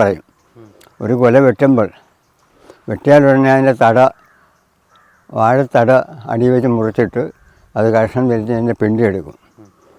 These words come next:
Speaker 1: പിണ്ടി കച്ചവടക്കാർ കൊണ്ടുപോകും.
Speaker 2: ഉം.
Speaker 1: പിണ്ടിയും ചുണ്ടും.
Speaker 2: ഉം.
Speaker 1: കുല വെട്ടിയാൽ പിണ്ടി അപ്പോഴേ പോകും.
Speaker 2: ഉം.
Speaker 1: ഒരു പിണ്ടിക്ക് നൂറ് രൂപ, നൂറ്റിപ്പത്ത് രൂപ വില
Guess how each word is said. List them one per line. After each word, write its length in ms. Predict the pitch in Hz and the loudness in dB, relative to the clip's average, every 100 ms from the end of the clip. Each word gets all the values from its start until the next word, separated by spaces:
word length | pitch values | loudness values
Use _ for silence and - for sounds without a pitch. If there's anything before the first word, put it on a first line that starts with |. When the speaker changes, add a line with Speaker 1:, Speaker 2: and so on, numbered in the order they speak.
| _ _ - | _ _ -6
Speaker 1:
പിണ്ടി 220 | 110 135 | -2 2
കച്ചവടക്കാർ 460 | 131 131 127 123 127 | 2 2 2 2 2
കൊണ്ടുപോകും. 480 | 117 104 87 82 - _ _ | 0 -2 -6 -8 -14 _ _
Speaker 2:
ഉം. 100 | 113 104 _ _ _ _ _ _ _ | -20 _ _ _ _ _ _ _ _
Speaker 1:
പിണ്ടിയും 440 | 107 113 127 135 147 | -4 0 2 2 2
ചുണ്ടും. 340 | 123 120 107 _ _ _ _ _ _ _ | 2 0 -2 _ _ _ _ _ _ _
Speaker 2:
ഉം. 80 | - _ _ | -20 _ _
Speaker 1:
കുല 160 | 104 120 | -2 2
വെട്ടിയാൽ 340 | 147 120 160 151 | 2 4 2 4
പിണ്ടി 220 | 131 143 160 - 135 | 2 2 0 -4 -10
അപ്പോഴേ 220 | 147 156 143 | -2 0 2
പോകും. 220 | 120 113 _ _ _ 117 | 0 -2 _ _ _ -20
Speaker 2:
ഉം. 100 | 104 _ _ _ _ - | -20 _ _ _ _ -8
Speaker 1:
ഒരു 120 | 117 | -4
പിണ്ടിക്ക് 320 | 127 127 131 139 135 | -2 -2 0 0 0
നൂറ് 200 | 131 131 | 0 0
രൂപ, 100 | 135 139 | 2 2
നൂറ്റിപ്പത്ത് 380 | 135 127 131 127 131 | 0 -4 -6 -4 0
രൂപ 120 | 131 135 - _ - | 2 0 -2 _ -6
വില 120 | 123 | 0